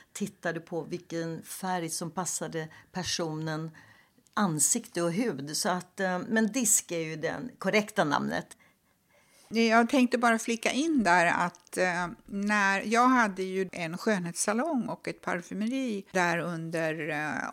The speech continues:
Speaker 2: åttio-nittiotalet. Och, eh, då hade ju vi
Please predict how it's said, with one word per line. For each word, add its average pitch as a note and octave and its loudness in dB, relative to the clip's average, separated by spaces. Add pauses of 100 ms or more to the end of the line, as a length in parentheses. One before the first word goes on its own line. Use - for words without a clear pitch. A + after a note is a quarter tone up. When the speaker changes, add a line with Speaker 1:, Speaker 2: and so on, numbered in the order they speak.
Speaker 2:
åttio-nittiotalet. E3+ -4
Och, - -4
eh, E3+ 0 (440)
då A3 6
hade G#3+ 2
ju F#3+ -2
vi E3 0